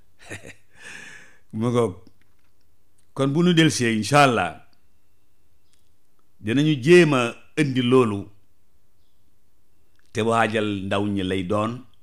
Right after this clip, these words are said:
ci ñetti tomb yu am solo,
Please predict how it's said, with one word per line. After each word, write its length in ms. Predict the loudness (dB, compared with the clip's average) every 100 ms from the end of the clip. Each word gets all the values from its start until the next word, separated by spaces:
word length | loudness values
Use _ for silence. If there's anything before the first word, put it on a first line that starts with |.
| -20 -20 -20 -20 -20 -20 -20 -20 -20 -20 -20 -10
ci 100 | -4
ñetti 340 | -2 -2 -6 -8
tomb 260 | -4 -2 -2
yu 100 | -4
am 160 | -4
solo, 400 | -4 -4 -6 -8